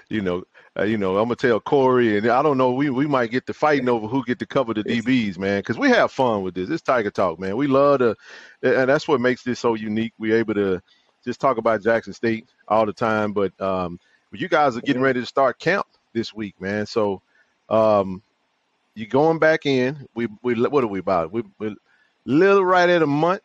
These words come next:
Speaker 1: before we get
Speaker 2: Yeah.
Speaker 1: ready to head back to the O B C. Something special about that game, man. Somebody on this call, man, wasn't me, 'cause I wasn't in pads, man. Made a big play at the end. Talk to us about, man, uh, <laughs>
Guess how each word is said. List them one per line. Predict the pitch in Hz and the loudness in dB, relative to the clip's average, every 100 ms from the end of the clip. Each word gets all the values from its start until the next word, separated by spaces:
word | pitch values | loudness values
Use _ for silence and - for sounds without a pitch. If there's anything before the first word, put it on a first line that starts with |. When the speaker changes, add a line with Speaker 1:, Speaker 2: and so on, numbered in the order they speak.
| _ | _
Speaker 1:
before | 131 151 143 | -6 -2 -2
we | 147 | -4
get | 151 | -4
Speaker 2:
Yeah. | 147 | 0
Speaker 1:
ready | 151 135 | 0 0
to | 139 | 0
head | 156 147 | 0 2
back | 143 139 | 0 0
to | 147 | -2
the | 120 | 0
O | 147 | 0
B | 143 147 | 0 -4
C. | - 151 180 - _ _ _ | -2 -2 -4 -12 _ _ _
Something | - 190 175 | 0 0 0
special | 147 190 202 - 147 | -2 0 2 2 2
about | 120 113 | 2 2
that | 110 98 | 0 0
game, | 110 101 90 | 0 0 -4
man. | 87 107 | -4 -6
Somebody | 107 180 220 180 147 | -2 -2 2 2 2
on | 143 | 0
this | 131 - | -4 -2
call, | 170 202 151 | 0 2 2
man, | 120 123 123 | 0 -2 2
wasn't | 180 131 120 | 2 2 0
me, | 185 170 | -2 -4
'cause | - 107 | -4 0
I | 156 214 | 0 2
wasn't | 143 135 | 0 2
in | 202 165 | 0 0
pads, | 131 110 87 87 | 0 0 -2 -4
man. | 110 117 | -6 -2
Made | 127 147 | 0 0
a | 113 | 0
big | 170 - | -2 0
play | 175 226 170 | 2 4 4
at | 131 | 2
the | 107 120 104 | -2 -2 -4
end. | 90 - - - - - | -8 -18 -20 -20 -20 -4
Talk | 180 214 | -2 0
to | 220 | 2
us | 214 196 | 0 0
about, | 175 190 156 | 0 2 2
man, | 175 170 165 | 2 2 2
uh, | 156 | 2
<laughs> | 156 - - - - 185 | 0 0 -2 -2 0 -2